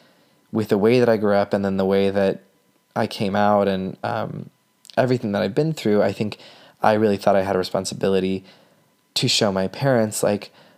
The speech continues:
"Okay, I am out and proud, so therefore I have to be, like, um, nice and mentally stable, and I can't, you know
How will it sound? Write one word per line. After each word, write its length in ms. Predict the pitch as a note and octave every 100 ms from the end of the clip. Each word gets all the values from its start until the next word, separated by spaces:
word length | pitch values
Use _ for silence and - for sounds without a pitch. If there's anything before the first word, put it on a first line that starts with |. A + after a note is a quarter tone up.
| _ -
"Okay, 520 | A2 F3 F#3 G#2+ - - _ -
I 120 | G#2
am 120 | G2
out 140 | G2
and 100 | -
proud, 380 | G2 C3+ C3 G2
so 100 | -
therefore 540 | G#2 G#2 G#2+ - G2 G2
I 120 | G2+
have 200 | G2+ F#2+
to 100 | -
be, 180 | G2+ F#2+
like, 280 | F#2+ F#2+ - - - _ _ _ -
um, 420 | F#2+ E2 C#2+ - _ _ _ _ _ _
nice 540 | A#2 C3 D#3+ F#3 - -
and 280 | G#2+ G#2 F#2
mentally 340 | A2+ B2+ F#3+
stable, 420 | F3+ C#3 A#2+ A#2+
and 160 | A#2 G#2
I 80 | G2+
can't, 460 | - A#2+ A#2+ C3+ - _ _ _ _ _ _ _ _
you 200 | B2+ C3+
know 400 | A#2+ G#2 G#2+ -